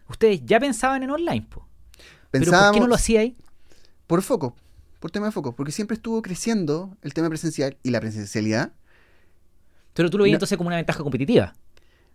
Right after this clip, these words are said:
Speaker 1: porque quizás veía ahí algún comer-,
Speaker 2: No,
Speaker 1: algún
Speaker 2: Nico,
Speaker 1: com-
Speaker 2: lo que pasa es que la presencialidad nos generaba muchos problemas.
Speaker 1: ¿No generaba o generaba?
Speaker 2: Generaba muchos problemas.
Speaker 1: Entonces, estaba ahí, estaba ahí atrapado en una máquina, en la máquina que estaba funcionando.
Speaker 2: Exacto,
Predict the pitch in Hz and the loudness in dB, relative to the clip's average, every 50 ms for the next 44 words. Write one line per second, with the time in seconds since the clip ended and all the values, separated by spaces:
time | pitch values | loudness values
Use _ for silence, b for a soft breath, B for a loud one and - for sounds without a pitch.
0 | _ - - 123 113 135 113 123 - 170 147 160 160 160 175 175 170 151 147 165 | _ -10 -6 -4 -4 -4 -4 -2 -4 -2 0 2 2 2 2 2 2 2 2 2
1 | 165 160 - 117 117 - 135 143 151 151 151 160 160 - 139 120 113 113 - 123 | 2 2 2 2 2 2 4 4 4 4 4 4 4 2 0 -2 -2 -4 -6 -8
2 | 123 143 - - 220 190 165 151 143 147 139 - 131 113 113 131 151 165 151 - | -8 -8 -8 -10 -10 -10 -10 -10 -10 -10 -10 -10 -10 -10 -10 -10 -10 -10 -12 -12
3 | - 117 120 117 - 135 143 156 - 147 - - - - - - - - 117 _ | -12 -12 -12 -12 -12 -12 -12 -12 -14 -16 -18 -16 -16 -14 -14 -14 -14 -16 -18 _
4 | _ _ _ _ _ _ _ _ _ _ - 120 147 190 - - 220 220 214 233 | _ _ _ _ _ _ _ _ _ _ -6 -4 -4 -4 -2 -2 -2 -2 0 0
5 | 247 240 - 175 208 233 - - 139 117 98 90 92 - - - 131 120 120 113 | -2 0 2 2 2 2 0 -2 -4 -4 -6 -6 -10 -14 -10 -8 -4 -4 -2 -2
6 | 120 151 185 165 156 175 170 - - - 139 120 135 208 254 - - _ _ _ | -4 -4 -6 -8 -10 -10 -12 -14 -12 -10 -8 -8 -8 -8 -10 -12 -16 _ _ _
7 | - - 143 143 147 139 - - 170 185 180 170 123 - 156 170 175 170 143 143 | -18 -14 -10 -8 -8 -6 -2 0 2 2 2 0 0 0 0 2 2 2 2 2
8 | 160 165 170 160 135 131 180 170 120 113 101 101 107 117 127 143 151 156 143 113 | 2 2 2 2 0 0 0 -2 -2 -4 -4 -4 -2 -2 0 0 0 -2 -4 -2
9 | - 151 147 - 143 120 127 147 151 135 117 127 127 123 - 151 123 - 101 | 0 0 0 0 -2 -2 -2 -2 0 0 -2 -2 -4 -2 -2 -2 -2 -4 -6